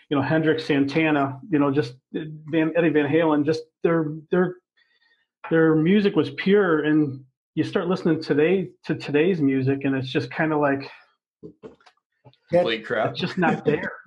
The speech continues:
Speaker 1: It's just not there. I don't know. I can't explain it. I don't know why, but it's just not there.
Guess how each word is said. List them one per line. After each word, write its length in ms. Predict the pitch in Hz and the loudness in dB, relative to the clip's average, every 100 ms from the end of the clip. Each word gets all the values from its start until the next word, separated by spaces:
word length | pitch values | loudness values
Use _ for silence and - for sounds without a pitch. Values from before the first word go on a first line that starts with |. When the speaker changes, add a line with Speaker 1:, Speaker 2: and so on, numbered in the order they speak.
| _ - | _ -10
Speaker 1:
It's 100 | 139 | -2
just 160 | 226 233 | -2 0
not 200 | 202 190 | -2 0
there. 340 | 170 196 - | -2 -2 -2
I 60 | 147 | 0
don't 100 | 156 | 2
know. 100 | 147 | 0
I 40 | |
can't 200 | 131 185 | 0 -2
explain 360 | 160 - 170 165 | -2 -2 -2 0
it. 80 | 127 | 0
I 20 | |
don't 160 | 151 | 2
know 80 | 156 | 2
why, 300 | 147 151 160 | 2 2 0
but 100 | 151 | -2
it's 80 | 135 | -2
just 180 | 147 - | -4 -2
not 220 | 135 131 | -4 -2
there. 280 | 135 123 | -4 -4